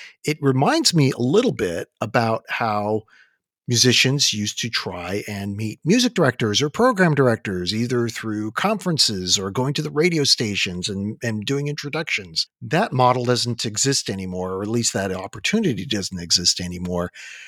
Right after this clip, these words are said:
But how difficult is it to actually make these connections? I mean, you said that you kinda lucked into it, but now you're teaching courses on it. So it seems to me that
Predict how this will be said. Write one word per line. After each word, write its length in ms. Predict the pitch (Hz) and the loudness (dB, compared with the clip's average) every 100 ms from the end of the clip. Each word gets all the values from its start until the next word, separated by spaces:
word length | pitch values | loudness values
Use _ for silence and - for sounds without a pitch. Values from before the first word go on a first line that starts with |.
| - _ | -20 _
But 120 | 165 - | -6 -4
how 640 | - - 202 269 269 233 _ _ _ | -4 -2 -2 -2 -4 -6 _ _ _
difficult 720 | - 220 - 285 - 90 90 - _ - | 4 4 4 -4 -2 -4 -8 -16 _ 0
is 180 | 143 165 | 2 4
it 160 | 160 - | 2 -2
to 240 | - 147 | -2 0
actually 340 | 147 - 151 | 0 0 0
make 640 | 139 123 135 202 - - - _ - | 0 2 4 2 0 -16 -20 _ -4
these 220 | 120 127 | 0 0
connections? 720 | - 143 135 214 - - 85 107 | 0 0 0 0 0 -2 -4 -2
I 60 | |
mean, 220 | 113 123 | 2 2
you 100 | 131 | 2
said 240 | 202 165 135 | 4 4 2
that 180 | 110 113 | 0 -4
you 80 | |
kinda 260 | 117 127 113 | -6 -6 -4
lucked 360 | 107 113 - 170 | -4 -4 -6 -6
into 320 | 247 208 90 | 0 0 0
it, 240 | 90 - - - - - | -4 -8 -14 -20 -20 -6
but 140 | - 160 | -2 0
now 100 | 170 | 0
you're 160 | 196 | 0
teaching 420 | 165 175 160 147 131 | -4 -4 -2 -4 -6
courses 580 | - 262 294 - 101 | -8 -6 -2 0 2
on 240 | 98 85 85 | 0 -2 -8
it. 180 | 92 - | 0 4
So 320 | 165 147 143 - - - _ | 6 6 2 -6 -20 -20 _
it 160 | 147 - | -4 0
seems 320 | - 233 208 | 0 -2 -4
to 120 | - | -4
me 200 | 165 160 | 0 0
that 160 | 151 | 2